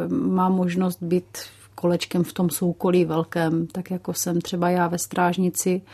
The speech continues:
Na druhou stranu je vždycky potěšením, když, eh, přijede na festival člověk, který právě, eh, nechci použít slovo pokřivené, ale to jiné vidění má.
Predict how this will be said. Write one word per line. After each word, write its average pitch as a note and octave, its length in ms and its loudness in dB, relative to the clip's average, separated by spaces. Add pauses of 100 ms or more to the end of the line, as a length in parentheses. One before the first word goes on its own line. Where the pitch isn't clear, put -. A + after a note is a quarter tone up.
(720)
Na F3+ 140 4
druhou F#3+ 300 4
stranu G3 560 2
je G3 120 4
vždycky F3 380 -4
potěšením, F#3 720 2
když, F3 500 -2
eh, E3+ 360 0 (300)
přijede F3 440 0
na F3 80 2
festival F3+ 540 0
člověk, E3+ 460 0 (100)
který F3+ 300 2
právě, E3+ 760 2
eh, - 120 -10 (1040)
nechci F#3 520 0 (260)
použít F#3+ 360 2
slovo F#3+ 200 2
pokřivené, F3 680 2
ale E3+ 200 2
to F#3+ 160 -2
jiné F#3 400 6
vidění F#3 460 4
má. E3 380 2